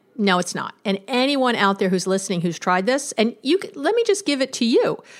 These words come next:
How about when you're supposed to go to the gym at night? You might not have a drug or alcohol problem. You're supposed to go to the gym at night, or you're supposed to, you told your friends that you were gonna meet them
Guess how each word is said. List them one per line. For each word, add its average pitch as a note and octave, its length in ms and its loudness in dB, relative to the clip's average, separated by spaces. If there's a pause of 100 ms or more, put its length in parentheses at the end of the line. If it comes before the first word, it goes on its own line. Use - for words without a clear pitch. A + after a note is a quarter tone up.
(160)
How C#4 140 4
about C#4+ 300 2
when B3+ 140 0
you're B3+ 80 0
supposed B3 320 -2
to - 60 -14
go B3 100 4
to A#3+ 40 2
the A3+ 100 0
gym A3+ 260 0
at - 100 -2
night? - 200 -4
You C#4 200 -6
might F4+ 140 -4
not F4 160 -4
have C#4+ 120 0
a F3+ 40 0
drug F3+ 200 -2
or F3 60 -2
alcohol E3 320 -2
problem. - 380 -8 (320)
You're A#3 100 0
supposed B3+ 220 0
to - 60 -8
go C#4 60 2
to C4+ 80 0
the A#3+ 60 -4
gym C#4 200 0
at - 80 -2
night, B2 360 -8
or G#3 300 4
you're G#3 180 2
supposed A3+ 480 -2
to, G#3+ 180 2
you A3 120 2
told B3 280 2
your A3 100 0
friends A#3 440 0
that G3+ 80 0
you G3 80 -2
were F#3+ 80 0
gonna F#3 160 0
meet G#3+ 300 0
them D3 320 -4